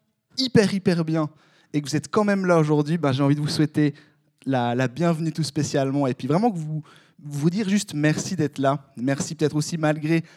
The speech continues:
les semaines qui peuvent être chargées, des, des moments qui peuvent être, euh, fatigants. Merci d'être là quand même pendant les vacances en plus. J'espère en tout cas que ça va être ressourçant et que ça va vraiment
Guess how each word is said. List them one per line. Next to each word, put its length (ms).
les 140
semaines 320
qui 80
peuvent 180
être 160
chargées, 520
des, 180
des 160
moments 240
qui 100
peuvent 160
être, 280
euh, 120
fatigants. 720
Merci 500
d'être 280
là 180
quand 180
même 300
pendant 240
les 100
vacances 380
en 80
plus. 200
J'espère 360
en 60
tout 120
cas 240
que 100
ça 120
va 120
être 200
ressourçant 520
et 100
que 80
ça 140
va 100
vraiment 340